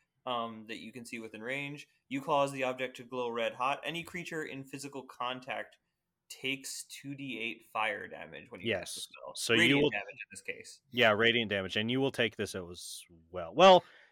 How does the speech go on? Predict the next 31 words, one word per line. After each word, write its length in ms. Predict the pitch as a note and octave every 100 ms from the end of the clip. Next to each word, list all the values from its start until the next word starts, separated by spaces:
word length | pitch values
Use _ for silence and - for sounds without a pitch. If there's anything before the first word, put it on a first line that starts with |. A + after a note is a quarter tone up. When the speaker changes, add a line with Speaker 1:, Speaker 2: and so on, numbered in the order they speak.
| -
Speaker 2:
okay, 260 | B2 F#2
so 220 | - E3+ D#3+
this 220 | G#3+ -
was 160 | G#3
the 120 | - C#3+
thing 220 | F3 D#3
that 60 | C3
was 140 | A2
wonky 340 | A2 A#2+ A#2
about 160 | A#2 G#2
last 240 | G#2+ G#2
time. 220 | - A2 A2
I 100 | A2+
do 160 | D#3+
think 260 | F3+ F#3 -
the 60 |
heat 200 | A#2 D#3 B2
metal 320 | A#2 A2+ G#2
will 260 | G#2 G#2
just 300 | G2 G2+ -
be 80 | F#2
fire 280 | - F2 D#2
damage, 500 | C#2+ C#2 C#2+ _ _ -
'cause 160 | F#2+ F2+
that 160 | G2 -
makes 220 | F2 E3
Speaker 1:
Okay, 140 | D3+
Speaker 2:
sense. 220 | C3 - _ E3
Speaker 1:
that's 140 | E3
fair. 240 | A#2+ G2 - _
Um, 540 | D3 D3 C#3 C3 C3+